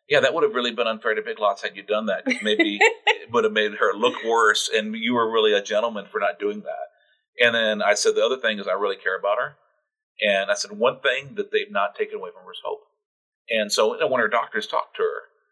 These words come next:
Speaker 1: they're always saying, "Well, you can try this, you can try that." Her doctors have never told her, "Look, it's been more than two and a half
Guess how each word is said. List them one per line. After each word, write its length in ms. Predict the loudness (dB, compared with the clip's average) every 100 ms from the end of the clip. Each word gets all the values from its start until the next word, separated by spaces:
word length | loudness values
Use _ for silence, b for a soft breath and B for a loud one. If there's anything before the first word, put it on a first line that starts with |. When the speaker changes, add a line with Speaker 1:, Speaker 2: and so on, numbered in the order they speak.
| -18 -6 4
Speaker 1:
they're 100 | 4
always 180 | 6
saying, 160 | 2 0
"Well, 100 | -4
you 60 | -4
can 120 | -6
try 200 | -2 0
this, 260 | 0 -2 -6
you 60 |
can 100 | -2
try 160 | 0 2
that." 260 | 4 2 2
Her 100 | 0
doctors 460 | -2 -2 -4 -4
have 120 | -4
never 240 | -4 -2 -2
told 300 | -2 -2 0
her, 300 | 2 0 -4 _ _ _ _ -4
"Look, 220 | -4 -2
it's 120 | -6
been 220 | -2 -2
more 220 | 0 -2 -2
than 220 | -8 -12 _ _ _ _ _ -6
two 100 | -4
and 80 | -2
a 40 |
half 160 | -2